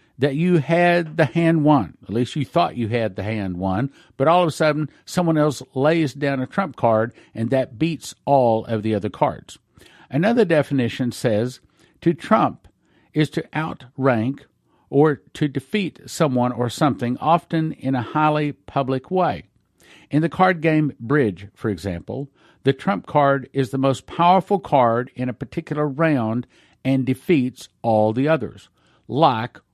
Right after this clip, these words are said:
when your wish beats or trumps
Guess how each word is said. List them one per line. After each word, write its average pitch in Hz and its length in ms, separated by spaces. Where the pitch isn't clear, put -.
when 123 380
your 165 320
wish 120 520
beats 131 380
or 131 160
trumps 135 520